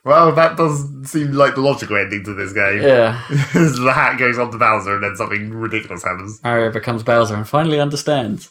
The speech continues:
Speaker 1: Well, they did briefly, I mean, I'm sure maybe this is just, like, oh, e-, maybe it's only in the game as, like, a visual scene, and it's not actually anything to do with the game, but when the hat first goes on the frog,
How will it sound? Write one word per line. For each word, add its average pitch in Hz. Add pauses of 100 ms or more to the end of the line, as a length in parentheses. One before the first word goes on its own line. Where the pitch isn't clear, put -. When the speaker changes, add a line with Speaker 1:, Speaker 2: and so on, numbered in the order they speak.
Speaker 1:
Well, 160
they 180
did 190
briefly, 165
I 147
mean, 151
I'm 147
sure 151
maybe 160
this 143
is 131
just, 135
like, 120 (680)
oh, 127 (220)
e-, 151
maybe 147
it's 139
only 135
in 123
the 117
game 120
as, 110
like, 101
a 113
visual 101 (240)
scene, 95 (260)
and 101
it's 87
not 98
actually 98
anything 95
to 92
do 98
with 92
the 95
game, 92
but 80
when 110
the 110
hat 131
first 123
goes 120
on 110
the 104
frog, 92